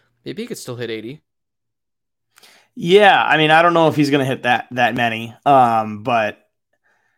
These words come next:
Speaker 2: you know, we talked about the thirty home run total, on, total, and I think that he's, he should blow that out of the water.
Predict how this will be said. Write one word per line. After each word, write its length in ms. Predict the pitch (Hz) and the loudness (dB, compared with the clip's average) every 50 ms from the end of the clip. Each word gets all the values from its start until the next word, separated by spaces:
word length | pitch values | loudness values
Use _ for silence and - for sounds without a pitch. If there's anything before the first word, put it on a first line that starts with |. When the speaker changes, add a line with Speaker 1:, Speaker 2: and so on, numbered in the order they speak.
| _ _ _ _ - | _ _ _ _ -14
Speaker 2:
you 80 | - 123 | -10 -8
know, 140 | 123 117 110 | -8 -8 -6
we 120 | 120 135 | -8 -8
talked 300 | 131 - 147 143 143 - | -2 2 2 2 2 0
about 180 | 135 135 127 - | -4 -8 -8 -8
the 80 | 120 | -10
thirty 300 | - - 147 131 135 127 | -14 -12 -12 -10 -10 -12
home 240 | 113 139 131 123 120 | -10 -10 -10 -10 -10
run 160 | 120 117 117 | -12 -12 -14
total, 400 | 113 117 104 101 104 104 - - - | -14 -14 -14 -14 -14 -16 -16 -16 -14
on, 280 | 120 117 110 - _ - | -12 -12 -12 -14 _ -12
total, 300 | - 135 123 110 104 104 | -10 -10 -10 -10 -10 -12
and 100 | 98 101 | -12 -12
I 80 | 110 | -14
think 200 | 104 123 120 113 | -12 -14 -16 -14
that 120 | - 101 101 | -16 -16 -16
he's, 240 | 123 110 98 - - | -16 -16 -16 -18 -20
he 220 | - - 131 123 | -18 -14 -14 -14
should 360 | - - - - 165 113 117 | -12 -12 -6 -4 -4 -4 -4
blow 220 | 113 120 110 104 101 | -6 -12 -12 -10 -10
that 180 | 98 95 95 | -10 -8 -8
out 100 | 92 87 | -8 -10
of 60 | 87 | -12
the 80 | - - | -16 -20
water. 380 | - - - - - - - | -20 -20 -20 -20 -20 -20 -20